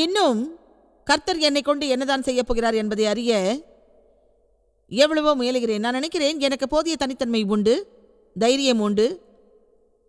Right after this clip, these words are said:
அனைத்தும் உண்டு. இதோ நான் இடைப்படும் அல்லது எதை வேண்டுமானாலும் செய்யும். ஆனால் ஒன்று, இதுதான். ஒன்று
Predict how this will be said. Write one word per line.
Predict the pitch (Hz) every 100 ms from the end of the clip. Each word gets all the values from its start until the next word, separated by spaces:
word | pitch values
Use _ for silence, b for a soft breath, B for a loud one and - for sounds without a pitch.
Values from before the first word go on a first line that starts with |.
| - 202
அனைத்தும் | 285 370 - 403 392 - 214
உண்டு. | 226 180 - _ _ _ _ 247
இதோ | 285 370 330
நான் | 320 214 151 233
இடைப்படும் | 349 330 311 294 240
அல்லது | 285 262 247
எதை | 320 349
வேண்டுமானாலும் | 320 311 302 302 285 269
செய்யும். | 254 240 170 - _ _ _ _ - 262
ஆனால் | 311 294
ஒன்று, | 220 202 330 427 _ _ _ _ _ _ _ _ _ _ _ _ _ _ _ _ _ _ _ _ _ _ _ _ _ _ _ _ _ _ _ _ _ _ - 269
இதுதான். | 330 359 285 143 - _ _ _ _ _ - - - - - - - - - - - - - - - - - - - - - - - - - - - - -
ஒன்று | 208